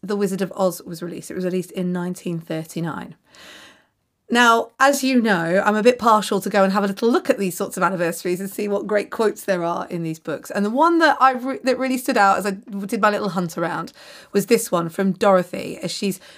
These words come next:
clicking her heels and she's gone through everything, she says this, which I love. "If I ever go looking for my heart's desire again, I won't look any further than my own backyard, because if it isn't there, I never really lost it to begin with. Is that right?"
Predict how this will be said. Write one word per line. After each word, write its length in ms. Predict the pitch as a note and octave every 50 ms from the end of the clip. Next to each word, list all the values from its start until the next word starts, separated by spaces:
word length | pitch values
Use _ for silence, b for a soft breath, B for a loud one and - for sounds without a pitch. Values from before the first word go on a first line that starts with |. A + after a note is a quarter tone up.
| B -
clicking 300 | - F4 G4 - F4 D#4
her 100 | D#4 C4+
heels 320 | B3+ C#4 C4 B3+ B3 A#3+
and 100 | B3 G#3+
she's 140 | G3 - G3+
gone 260 | G3 D4+ D#4 E4 E4
through 200 | - - C4+ A#3+
everything, 580 | A3 G3+ F#3+ F#3 - - F3+ E3+ E3+ E3+ F3 B B B B B -
she 160 | - - B3
says 400 | A#3+ - - C4 C4 B3 B3 -
this, 500 | - F3+ E3 G#3 F#3 F3+ F3+ - - -
which 220 | F3+ F#3 F#3 F#3 G3+
I 140 | F#3+ F3 E3+
love. 480 | E3+ E3+ E3+ D#3+ - D#3+ - - - b b b b b b b b b b b b b b _ _ _ _ -
"If 160 | B3 B3 E4+
I 100 | F4+ G#4
ever 140 | A4 A4 A4
go 140 | G4+ F4+
looking 260 | E4+ D#4 - - D4 B3
for 100 | C4 C4
my 100 | C4 A#3
heart's 300 | G#3 B3 A#3+ A#3+ G#3 G3
desire 400 | - G#3+ F#3 G#3+ G3+ F#3+ F3+ F3+
again, 440 | F3+ - F3+ E3 D#3 D#3+ E3+ D#3 - _ _ _ _
I 120 | B3+ C#4
won't 180 | C4+ D#4+ E4 D#4+
look 160 | D#4 D#4+ - -
any 180 | C4+ C#4 D4+ E4
further 340 | - - C#4 B3+ G#3+ F3+ E3+
than 140 | E3 E3+
my 180 | E3+ E3+ E3+ F3
own 120 | F3+ F3+
backyard, 640 | F3 F3+ F3 E3+ - - F3+ E3+ D#3 D#3 E3 E3+ b b b b b b b -
because 240 | A#3+ A#3 C4+ B3+
if 120 | C4+ B3+ -
it 100 | C4 D#4+
isn't 200 | F#4+ F4 F4+ D#4
there, 300 | G3 F3 D#3+ D#3+ E3+ b b b b
I 80 | - C#4+
never 220 | D4+ F#4 F#4 F#4+
really 200 | E4 D#4+ C#4+ C4+
lost 240 | B3 A#3 A3 G3+ -
it 120 | B3+ B3+ -
to 80 | C4+
begin 260 | C4 C4+ - D#4 G#4 A#4 G#4
with. 220 | C#4+ F3+ D#3+ D#3 - _ _ _ _ _ -
Is 120 | - G3 -
that 140 | A3+ -
right?" 480 | - C4+ D4+ G4+ A4+ A4 - - - -